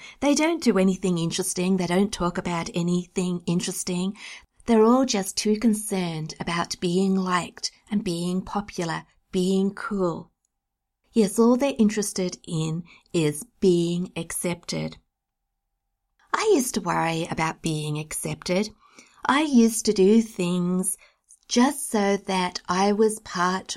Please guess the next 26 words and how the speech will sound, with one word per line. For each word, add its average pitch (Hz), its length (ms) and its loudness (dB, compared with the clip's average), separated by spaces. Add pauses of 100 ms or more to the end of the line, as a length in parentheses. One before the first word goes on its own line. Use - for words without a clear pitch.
of 190 200 -4
a 185 180 -6
group. 170 380 -6 (720)
I 349 180 2
wanted 226 540 4
the 185 120 0
other 185 200 2
mothers 175 640 -4 (300)
who 226 180 4
I 196 160 4
knew 185 500 2 (240)
to 240 100 0
like 190 380 0
me, 170 240 -10 (580)
to 240 140 2
accept 247 460 -2
me. 165 340 -6 (1040)
I - 80 -4
wanted 339 340 0
them 254 140 6
to 247 100 2
do 214 200 2
this 175 480 -6 (160)
so - 200 -2
that 214 520 -2 (180)
my 208 320 0